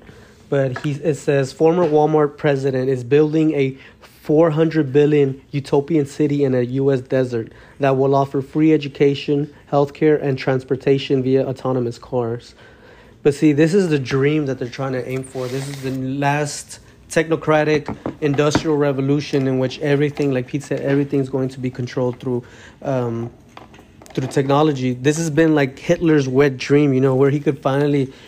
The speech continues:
control everything to the last degree through computers, through chipping people, through having cameras everywhere, through having you in a social credit score. And that's,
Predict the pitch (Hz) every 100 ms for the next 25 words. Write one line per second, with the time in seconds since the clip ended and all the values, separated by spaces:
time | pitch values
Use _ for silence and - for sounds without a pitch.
0 | - - 143 - 151 151 151 143 151 147
1 | 139 139 127 127 135 131 131 131 135 135
2 | - 135 - 120 143 139 139 139 135 -
3 | - - - 139 127 - 151 147 - -
4 | 143 139 139 135 - 131 139 135 139 135
5 | 135 135 131 131 135 131 135 135 135 -
6 | - - 139 135 - 147 135 139 135 131
7 | 127 123 135 131 131 - 135 135 - 139
8 | 135 135 - - - - - 143 143 147
9 | -